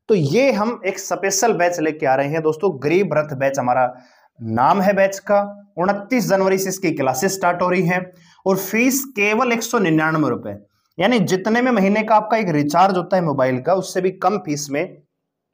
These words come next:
मैथ और रीजनिंग रेलवे असिस्टेंट लोको पायलट के लिए कंप्लीट मिलेगा। अरिथमेटिक एडवांस, जितना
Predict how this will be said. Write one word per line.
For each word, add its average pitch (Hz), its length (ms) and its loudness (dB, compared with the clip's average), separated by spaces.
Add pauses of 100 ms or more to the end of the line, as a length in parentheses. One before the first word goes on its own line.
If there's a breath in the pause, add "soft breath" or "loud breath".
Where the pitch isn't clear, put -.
(580 soft breath)
मैथ 175 480 2
और 196 160 2
रीजनिंग 156 360 0
रेलवे 156 440 0
असिस्टेंट 151 520 -6
लोको 143 280 -2
पायलट 123 380 -2
के 131 60 -6
लिए 160 280 -2
कंप्लीट 139 420 0
मिलेगा। 131 360 -2
अरिथमेटिक 147 920 -2
एडवांस, 139 580 -2 (380 soft breath)
जितना 143 440 0